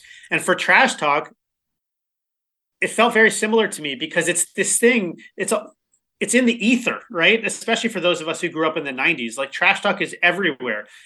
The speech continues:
It's, like, this in-, intangible thing that informs the way we speak, the way we compete, you know, the way we interact with one another.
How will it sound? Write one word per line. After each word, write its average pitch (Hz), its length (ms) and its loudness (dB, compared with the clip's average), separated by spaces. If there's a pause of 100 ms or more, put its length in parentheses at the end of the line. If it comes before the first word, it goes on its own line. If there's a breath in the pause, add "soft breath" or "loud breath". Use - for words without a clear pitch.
It's, 156 160 -4
like, 170 180 0
this 165 220 -4
in-, 160 160 -8
intangible 170 600 -2
thing 175 300 0
that 135 140 -2
informs 156 760 -2
the 147 100 -2
way 156 180 2
we 139 140 -4
speak, 156 380 -4
the 143 120 -4
way 151 140 2
we 147 120 -4
compete, 147 520 -6 (260 loud breath)
you 143 80 -2
know, 135 80 -2
the 135 120 -4
way 151 160 4
we 143 160 0
interact 143 560 -2
with 131 140 -10
one 117 160 -4
another. 113 480 -4